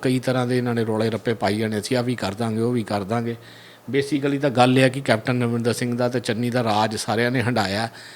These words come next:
ਤੇ ਸਾਨੂੰ ਪਤਾ ਵੀ ਕੇਬਲ ਤੇ ਰੇ-, ਰੇਤਾ ਬਜਰੀ ਤੇ।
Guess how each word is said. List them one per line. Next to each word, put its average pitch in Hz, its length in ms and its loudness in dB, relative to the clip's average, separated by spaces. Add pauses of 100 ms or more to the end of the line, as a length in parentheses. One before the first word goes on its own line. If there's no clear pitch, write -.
(200)
ਤੇ 127 80 0
ਸਾਨੂੰ 120 360 0
ਪਤਾ 127 240 2
ਵੀ 135 120 4
ਕੇਬਲ 123 340 2
ਤੇ 123 180 0
ਰੇ-, 120 220 -2
ਰੇਤਾ 113 280 0
ਬਜਰੀ 113 300 0
ਤੇ। 117 120 -2